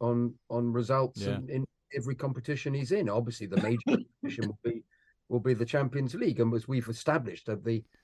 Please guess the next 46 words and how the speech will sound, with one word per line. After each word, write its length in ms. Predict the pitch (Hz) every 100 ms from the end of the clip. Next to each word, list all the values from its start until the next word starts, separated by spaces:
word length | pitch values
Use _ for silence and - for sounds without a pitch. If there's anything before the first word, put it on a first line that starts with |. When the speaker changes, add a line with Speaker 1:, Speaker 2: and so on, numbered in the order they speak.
| _
Speaker 1:
um, 220 | 117 110 110
w-, 220 | 123 120 -
by 160 | 127
chatting 340 | 117 131 117 120
to 80 | 104
various 400 | 113 107 98 -
journalists, 680 | 131 123 104 107 - - _ _ -
the, 280 | 123 131 123 _ _ -
the 160 | 135 -
aim 360 | 139 143 139 135
of 260 | 127 110 101
the 120 | 117
board 580 | 110 127 120 90 113 110 117
is 260 | 117 -
to 140 | - 117
get 180 | 135
as 100 | 110
far 320 | - - 131 123
as, 140 | 110
obviously 320 | - 120 -
get 120 | 107 101
as 60 |
far 160 | - 107
as 100 | 92
they 80 | 95
can 240 | 120 120
in 80 | 98
the 60 | 80
Champions 440 | 107 92 92 85
League, 160 | 101 104
but 160 | -
they 160 | 127 135
think 380 | - 117 104 -
exactly 420 | 107 - 123 127
right, 280 | 120 151 104 - _ -
Marco. 440 | 110 98 - 95 - _ -
The 80 |
board 440 | 120 147 160 170 131
think 400 | - 127 117 - _ -
they 100 | 110
have 220 | 104 120 131
the 120 | 131
opportunity 580 | 117 117 120 107 107 107
to 100 | 113
win 220 | 120 120
it 220 | 98 -